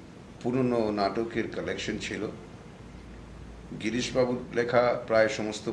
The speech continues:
বই আমাদের বাড়িতে ছিল। তার মধ্যে বেশিরভাগ বই এখন আমি দেখতে পাই না, বোধহয় নষ্ট হয়ে গেছে। সেই সমস্ত বই, আমার যখন চার বছর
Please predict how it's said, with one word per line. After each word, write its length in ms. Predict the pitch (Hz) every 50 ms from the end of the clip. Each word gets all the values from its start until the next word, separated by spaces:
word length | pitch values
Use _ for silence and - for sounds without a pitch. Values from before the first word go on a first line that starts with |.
| 90
বই 500 | 90 98 101 104 104 107 104 104 101 98 98 95 - - - - - - - - - - - - -
আমাদের 280 | 92 95 98 98 107
বাড়িতে 260 | 98 92 90 85 - 87
ছিল। 260 | - - 92 90 92 104 - - - - - - - - - - - - - - - - - - - - - - - - - - - - - - - - - - - - - - - - - - - - - -
তার 140 | - 113 110
মধ্যে 420 | 117 123 123 - 151 143 135 127 - - - - - - - - - - - - - - - - -
বেশিরভাগ 680 | 101 107 - - 147 147 139 - 127 135 127 123 120 117
বই 260 | 127 127 131 127 120
এখন 420 | 117 117 - 117 113 107 101 98 101 - - - - - - - - - - - - - - - - - - - - - - - - -
আমি 300 | - 98 104 107 104 98 92 90 98
দেখতে 260 | 120 131 - - 165
পাই 220 | - - 104 98
না, 200 | 92 92 98 110
বোধহয় 300 | 117 110 110 107 117 107
নষ্ট 260 | 104 101 98 95 -
হয়ে 200 | 135 113 98 90
গেছে। 280 | 82 - 71 - - - 90 - - - - - - - - - - - - - - - - - - - - - - - - - - - - - - - - - - - - - - - - - - - - - - - - - - - - -
সেই 220 | - - 151 160
সমস্ত 400 | 156 - 202 202 202 - - 208
বই, 480 | 190 147 127 135 147 156 147 123 120 123
আমার 220 | 127 131 147 139
যখন 260 | 139 151 151 151 139
চার 260 | - - 120 113 113
বছর 280 | 113 120 131 - 151 147